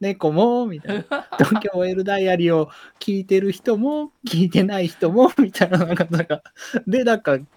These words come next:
Speaker 1: 三分ぐらい使ってる回があって。<laughs> めっちゃ多様性に配慮するじゃん、みたいな。
Speaker 2: それ面白いな。
Speaker 1: 全部じゃん、みたいな。<laughs> っていうのをちょっと思い出しました。
Speaker 2: いや、ちょっと今度さ、
Speaker 1: すいません。
Speaker 2: ちゃんと調べて、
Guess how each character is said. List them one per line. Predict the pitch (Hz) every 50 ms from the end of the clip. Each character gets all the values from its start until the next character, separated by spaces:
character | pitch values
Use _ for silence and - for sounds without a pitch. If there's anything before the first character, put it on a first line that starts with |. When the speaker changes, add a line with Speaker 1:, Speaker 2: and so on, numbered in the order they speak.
| _ _
Speaker 1:
三 | - - - - 214
分 | 196 226 226
ぐ | 220 247
ら | 220 165
い | 165
使 | - - 147
っ | 143
て | -
る | 147 -
回 | - - - 160
が | 143 127
あ | -
っ | -
て。 | _ - 120 - _ _ _ -
<laughs> | - - - - - - - - - - - - - - - - - - _ _ _ _ _ _ _ _ - 254 220 190 - _ _ _ _
め | - 160 180
っ | 190
ち | 185 - 370
ゃ |
多 | 349 - 220
様 | 233 233 226 220
性 | - 240 240
に | 226 247
配 | 175 - 254 226
慮 | 190 180 147
す | - -
る | 151 151
じ | 147
ゃ | 139
ん、 | 127
み | 120 113 117
た | 120
い | 113
な。 | 113 135 _ _ _ _ - - - - _ _ _ _ _ _ _ _ _ _ _ _ _ _ _ _ _ _ 226 208 190 170 _ _ _
Speaker 2:
そ | - - 104 82
れ | 85
面 | 98 98 104
白 | 104 - 117 113
い | 113
な。 | 110 107 104 104 101 101 98
Speaker 1:
全 | - 285 277 208
部 | 160 147 135
じ | -
ゃ | 101 92
ん、 | 98 92
み | 92
た | - -
い | -
な。 | -
<laughs> | _ - - - - - - 440
っ | - - _ _ _ _ _ _ _ _ _ _ _
て | - 262
い |
う | 214
の | 127
を | 113
ち | -
ょ | 135
っ | 120
と | - 110
思 | 104 101 101
い |
出 | 101 101
し | - 107
ま | 98
し | 98 -
た。 | _ _
Speaker 2:
い | -
や、 | 117 95 113
ち | 123 127
ょ |
っ | 117
と | 120
今 | - - 170 147
度 | 117 104
さ、 |
Speaker 1:
す | - 135
い |
ま | 110 190
せ | 196
ん。 | -
Speaker 2:
ち |
ゃ | 196 196
ん | 175
と | - 123
調 | 110 - - 139 131
べ | 117 107
て、 | -